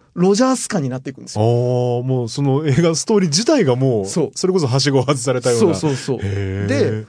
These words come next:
Speaker 1: な-、「何が起きてんだこれ」って思うわけですよ。
Speaker 2: うん。
Speaker 1: で、で、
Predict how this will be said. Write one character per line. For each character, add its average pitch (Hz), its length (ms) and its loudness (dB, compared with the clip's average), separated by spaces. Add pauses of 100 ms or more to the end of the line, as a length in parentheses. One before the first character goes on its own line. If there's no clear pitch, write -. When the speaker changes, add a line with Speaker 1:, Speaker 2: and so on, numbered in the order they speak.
(140)
Speaker 1:
な-、 226 240 0
「何 349 340 2
が 226 120 4
起 202 80 4
き - 120 -10
て 220 120 2
ん 139 60 -2
だ 143 120 -4
こ 156 120 -2
れ」 143 100 0
っ - 0 -
て - 160 -6
思 135 160 -2
う 127 60 -4
わ 117 40 -6
け 90 80 -12
で 104 80 -12
す 110 120 -8
よ。 107 40 0
Speaker 2:
う 104 40 0
ん。 87 500 -8
Speaker 1:
で、 233 260 0 (380)
で、 254 180 -4